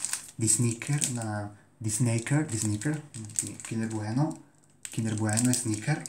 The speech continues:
quindi se qualcuno vuole qualcuno di, se qualcuno vuole uno di questi due me lo dica, ok? E dopo c'era qualcos'altro? Eh, c'era qualcos'altro, vediamo. No, vediamo. Sì, pi-, scusate, piano.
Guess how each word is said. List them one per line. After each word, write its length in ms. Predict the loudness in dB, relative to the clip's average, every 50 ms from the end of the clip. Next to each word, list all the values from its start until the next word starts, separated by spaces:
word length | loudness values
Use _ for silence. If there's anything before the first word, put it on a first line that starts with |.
| -12 -12
quindi 180 | -8 -6 -4 -4
se 120 | -4 -2
qualcuno 320 | -4 -4 0 2 2 4 4
vuole 240 | 4 2 2 2 2
qualcuno 340 | 2 2 2 4 4 4 4
di, 160 | 4 2 0 -4 -10 -10 -8 -8 -2
se 100 | -2 2
qualcuno 380 | 2 2 6 8 10 10 10
vuole 260 | 8 8 6 6 6 6
uno 260 | 6 8 8 8 8
di 100 | 6 4
questi 260 | 2 0 2 2 2
due 160 | 4 4 2 2
me 120 | 2 0
lo 60 | -2
dica, 360 | 0 -2 0 0 0 0 0 -2 -4 -6 -4 -4 -4 0 0
ok? 280 | 2 2 2 2 2 2 2 0 2 2 0 2 2 -2 -2 0
E 80 | 0 2
dopo 320 | 4 4 4 2 2 0
c'era 220 | 2 2 2 2 4
qualcos'altro? 680 | 4 2 2 2 0 0 -2 0 2 2 0 0 0 -6 -12 -16 -20 -20 -20 _ _ -14 -12
Eh, 420 | -10 -10 -8 -10 -10 -12 -14 -20 -14 -8
c'era 180 | -4 -2 -2 -2
qualcos'altro, 500 | -2 -2 -2 2 2 2 4 6 6 6
vediamo. 340 | 6 6 4 4 4 2 2 2 -2 -4 -6 -12 -16 -18 -16 -10
No, 120 | -10 -8 -4
vediamo. 400 | -2 0 2 2 2 2 2 0 -4 -12 -18 -20 -18 -10 -4
Sì, 140 | -2 -2
pi-, 260 | -2 -2 -6 -6 -8 -8 0 0
scusate, 580 | 2 2 2 2 0 0 -2 -4 -6 -6 -10 -14 -20 -20 -16 -16 -16 -16 -18 -20 -20 -20 -20 -20 -20 -6
piano. 540 | -4 -4 -4 -2 -4 -6 -4 -4 -4 -2